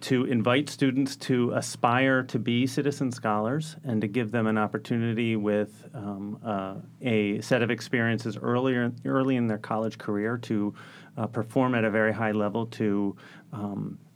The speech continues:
put their arts and humanities education into practice in their lives around the things that they care about, uh, part of the liberal arts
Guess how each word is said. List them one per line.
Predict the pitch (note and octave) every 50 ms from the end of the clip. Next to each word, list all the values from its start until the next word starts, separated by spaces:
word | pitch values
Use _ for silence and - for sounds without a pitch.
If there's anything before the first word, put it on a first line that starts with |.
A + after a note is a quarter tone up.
| - -
put | - D#3 - B2+
their | A#2+ A#2+ A2+ A#2
arts | - - A#2+ A#2+ B2+ A#2+ A#2+ -
and | - C#3 B2 A2+ A2+
humanities | G2 A#2 A2+ G#2+ G#2+ G#2+ A2 G#2+ G#2 A2 G#2+ G#2+ G#2+ G#2 - - - - - - - - - - -
education | B2+ G#2+ A#2 A#2+ - C3 B2+ A#2+ A#2 - - B2 A2+ A#2
into | B2 A#2+ C3 B2 A#2+ A#2 A#2
practice | - - - A#2 A2 A#2 A#2 - B2 A#2 -
in | A#2 G#2+
their | G2+ G2+ G2+ G#2
lives | G#2+ G#2 G#2 G#2 A2+ A#2+ B2+ A2
around | G#2+ G2 G#2 G#2 G#2 G#2 G#2 G#2 G2 -
the | A2+ G#2+ G2 G#2 - -
things | - A#2+ A2+ G#2+ G#2
that | A2 -
they | - G#2
care | F#2 - - A#2 G#2+
about, | G2+ F2 G2 G2 G2 A2+ A#2 A#2+
uh, | A2+ G2+ G2+ G#2 A2+ - - -
part | - A#2+ A#2 G#2+
of | A2 -
the | - G#2+
liberal | G#2+ G#2 A2+ G2+ A2+ G2+
arts | G#2 G#2+ G#2 G#2 - - -